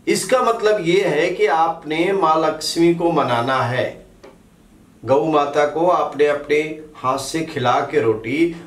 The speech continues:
उनकी vibration लेना है। एक एनर्जी होती है जो कि आपको प्रभावित करते हैं, दोषों को दूर करती है।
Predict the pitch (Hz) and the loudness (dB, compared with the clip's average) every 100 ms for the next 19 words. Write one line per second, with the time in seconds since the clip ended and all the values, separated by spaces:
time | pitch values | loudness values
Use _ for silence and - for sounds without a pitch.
0 | - 196 214 247 220 196 190 214 214 240 | -8 -4 -4 -2 0 2 4 4 4 0
1 | 233 190 151 127 127 202 - 202 196 196 | 0 2 0 0 2 2 2 2 2 0
2 | 170 240 214 196 - 165 113 - - - | -2 0 4 4 4 2 0 -4 -12 -20
3 | - - - - - - 156 196 208 214 | -20 -20 -20 -20 -20 -4 2 4 4 2
4 | - - - _ _ _ _ 190 202 - | -6 -20 -20 _ _ _ _ 0 0 2
5 | - 190 196 160 123 131 151 165 160 147 | -2 -2 -2 -2 -2 0 0 2 0 0
6 | 170 180 185 - - 127 123 180 196 220 | 2 2 2 0 -4 -6 0 2 2 2
7 | 240 226 220 - 151 190 190 147 - - | 0 2 2 2 0 2 0 -2 -2 -6
8 | - - | -18 -20